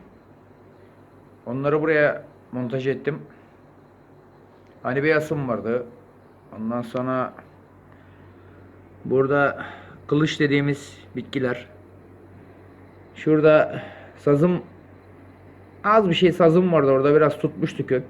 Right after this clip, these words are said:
Ben de bu taşların arasına sokuverdim. Çıkarsa çıkacak artık. Sararsa saracak. Bu da hani bir yasım biliyorsunuz. Onu da mango köküne sardım. Buraya koydum. Arkadaşlar bunun adını bilmiyorum ama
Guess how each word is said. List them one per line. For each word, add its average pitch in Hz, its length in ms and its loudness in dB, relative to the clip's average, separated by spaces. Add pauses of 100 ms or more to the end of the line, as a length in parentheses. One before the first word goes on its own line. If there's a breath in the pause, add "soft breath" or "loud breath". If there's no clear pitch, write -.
(220)
Ben 139 260 -2
de 139 320 0 (280)
bu 127 280 0
taşların 135 380 -2
arasına 131 360 -2
sokuverdim. 117 640 -2 (120)
Çıkarsa 107 440 -10
çıkacak - 380 -10
artık. - 400 -14 (240)
Sararsa 101 440 -10
saracak. 98 520 -12 (880 loud breath)
Bu - 120 -8
da 143 100 2
hani 147 180 2
bir 151 60 2
yasım 135 340 -2
biliyorsunuz. 120 680 -6 (880)
Onu 131 200 -4
da 139 100 2
mango 139 320 0
köküne 135 340 -2
sardım. 110 420 -2
Buraya 117 260 -4
koydum. 113 320 -6 (1700 loud breath)
Arkadaşlar 120 560 -4
bunun 151 120 -2
adını 143 300 -2
bilmiyorum 131 340 -2
ama 117 280 -4